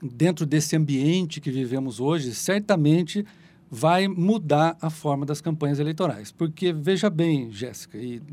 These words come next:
é, caros ouvintes, uma vez que foi proibido o financiamento empresarial de campanha, isso com certeza vai mudar a forma com que,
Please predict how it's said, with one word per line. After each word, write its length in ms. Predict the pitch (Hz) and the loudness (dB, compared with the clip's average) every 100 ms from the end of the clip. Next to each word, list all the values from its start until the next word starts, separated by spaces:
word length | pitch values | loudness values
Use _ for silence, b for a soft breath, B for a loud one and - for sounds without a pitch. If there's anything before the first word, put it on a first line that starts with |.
| 151 | -12
é, 280 | 123 117 107 - | -10 -12 -14 -16
caros 260 | - 135 127 | -6 -2 0
ouvintes, 460 | 135 113 107 - - B B B B B | 0 0 -8 -14 -18 B B B B B
uma 180 | 160 196 | 4 4
vez 340 | 156 220 233 | 6 4 2
que 140 | - 226 | 0 -2
foi 240 | - 196 | 4 2
proibido 520 | 160 208 156 165 151 | 4 2 4 2 2
o 20 | |
financiamento 720 | 147 156 156 156 151 175 202 214 | 2 4 4 4 2 2 0 -2
empresarial 800 | 208 180 139 151 139 135 156 165 | 2 2 4 4 4 4 4 4
de 140 | 131 | 0
campanha, 760 | 139 127 110 139 160 165 117 107 B B B B | -4 -6 -4 0 2 2 -2 -6 B B B B
isso 400 | 147 214 208 156 - _ | 2 2 2 -6 -10 _
com 200 | 190 247 | 2 2
certeza 840 | - 247 185 - 170 180 180 190 - | 2 -2 -2 4 6 6 2 -4 -8
vai 220 | 156 156 190 | -2 0 2
mudar 320 | 180 156 175 | 0 0 0
a 40 | |
forma 520 | 160 160 156 160 165 165 B - | 0 4 4 4 0 -6 B -4
com 160 | 175 | -2
que, 320 | 160 190 185 | -2 -2 -4